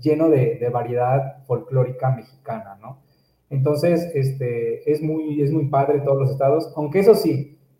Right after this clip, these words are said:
el último estado que yo bailaría, porque se me hace muy difícil, es Tabasco. Creo que ese sería mi último lugar para aprenderlo. Digo, está muy padre y está súper sabor, muy sabor como jaro-, como Veracruz, muy,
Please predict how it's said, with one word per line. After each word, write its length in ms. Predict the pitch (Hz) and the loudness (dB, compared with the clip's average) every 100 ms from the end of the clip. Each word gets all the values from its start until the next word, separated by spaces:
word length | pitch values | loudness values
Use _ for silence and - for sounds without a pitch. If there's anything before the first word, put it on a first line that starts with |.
| _ _ - | _ _ -4
el 140 | 139 | 4
último 380 | 214 - 233 180 | 4 4 0 -2
estado 400 | 170 147 151 156 | 0 -2 -2 -4
que 140 | 120 | -4
yo 120 | 123 151 | 0 2
bailaría, 600 | 143 120 110 120 123 - | 2 0 -2 -6 -10 -12
porque 240 | - - | -14 -14
se 120 | - | -12
me 100 | 110 | -10
hace 340 | 113 - 117 - _ _ _ _ | -10 -10 -12 -14 _ _ _ _
muy 380 | 135 135 165 180 | -18 -4 2 2
difícil, 720 | 170 - 135 - 120 131 - _ _ _ - | 2 0 -2 -10 -12 -14 -14 _ _ _ -2
es 280 | 131 135 | 0 0
Tabasco. 680 | - 120 107 - - - - _ _ | -2 -2 -2 -6 -12 -16 -18 _ _
Creo 220 | 123 123 - | -8 -8 -6
que 400 | 120 110 - _ _ _ _ _ _ - | -4 -4 -8 _ _ _ _ _ _ 0
ese 160 | 180 | 2
sería 240 | 180 160 165 | 6 6 6
mi 100 | 170 | 6
último 300 | 175 175 170 | 6 6 4
lugar 500 | 143 165 - - - | 6 6 6 4 2
para 160 | 135 | 0
aprenderlo. 920 | 131 127 131 147 151 196 - - - - | 2 2 4 4 4 4 2 -4 -14 -10
Digo, 400 | 127 110 104 _ - | -6 -6 -8 _ -20
está 220 | - 113 | -10 -4
muy 280 | 123 135 160 | 2 4 4
padre 480 | - 113 135 139 117 | 2 2 2 2 0
y 60 | 107 | -4
está 220 | - 131 | -2 0
súper 300 | 147 131 - | 2 2 0
sabor, 420 | - 110 113 113 - | -2 -4 -4 -6 -6
muy 200 | 123 147 | -2 0
sabor 380 | - 139 143 - | 2 4 4 4
como 220 | 151 120 | 0 -2
jaro-, 260 | 113 113 - | -2 -6 -6
como 260 | 127 117 113 | -6 -4 -4
Veracruz, 560 | 117 113 127 139 165 131 | -4 -6 -6 -6 -6 -2
muy, 180 | 131 | 0